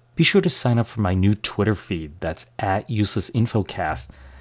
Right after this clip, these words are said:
and you'll be among the first to know when a new episode is released. Again, the handle is at Useless Infocast. Also,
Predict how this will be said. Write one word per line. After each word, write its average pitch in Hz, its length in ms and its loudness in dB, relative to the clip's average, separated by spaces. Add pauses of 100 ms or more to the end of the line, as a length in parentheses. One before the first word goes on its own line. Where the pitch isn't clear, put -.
(340)
and 135 180 4
you'll 139 100 4
be 131 160 2
among 104 320 6
the 98 80 4
first - 380 -6
to 104 80 -2
know 90 160 0
when 90 160 -4
a 87 60 -2
new 92 340 -4
episode 87 540 -8
is 82 160 -10
released. 92 640 -4 (580)
Again, 95 360 0
the 87 60 -2
handle 98 500 -2
is 87 300 -4 (320)
at 98 320 -4 (120)
Useless 104 500 0 (100)
Infocast. 90 1000 -4 (1300)
Also, 107 520 2